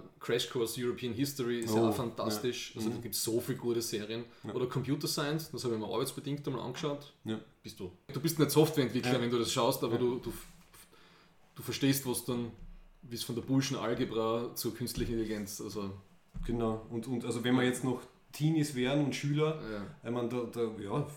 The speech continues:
Speaker 2: schaust, schaust dir das an und das hat, glaub ich, den Gegenwert von
Speaker 1: Ja.
Speaker 2: wahrscheinlich an, am Semester Unterricht in irgendeinem Fach.
Speaker 1: Sie haben ja noch
Speaker 2: Also
Speaker 1: andere, sie haben einen Haufen anderer cooler Kanäle, ja.
Speaker 2: Hm.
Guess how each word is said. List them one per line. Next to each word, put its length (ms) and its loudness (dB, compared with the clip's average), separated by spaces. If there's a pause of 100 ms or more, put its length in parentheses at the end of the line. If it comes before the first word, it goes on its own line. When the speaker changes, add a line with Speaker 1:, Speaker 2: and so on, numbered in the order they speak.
(240)
Speaker 2:
schaust, 680 -6
schaust 280 -8
dir 60 -6
das 260 -2
an 220 -4
und 160 -6
das 100 -10
hat, 140 -10
glaub 160 -2
ich, 60 2
den 60 -8
Gegenwert 440 0
von 240 -2
Speaker 1:
Ja. 80 -2 (260)
Speaker 2:
wahrscheinlich 280 -2
an, 240 -2
am 180 -6
Semester 960 -4
Unterricht 480 -4
in 80 -2
irgendeinem 300 -4
Fach. 240 -2
Speaker 1:
Sie 140 4
haben 120 6
ja 60 6
noch 140 2
Speaker 2:
Also 160 4
Speaker 1:
andere, 180 0
sie 100 -2
haben 80 4
einen 80 0
Haufen 240 2
anderer 340 2
cooler 280 -2
Kanäle, 460 -4
ja. 320 -4
Speaker 2:
Hm. 180 -6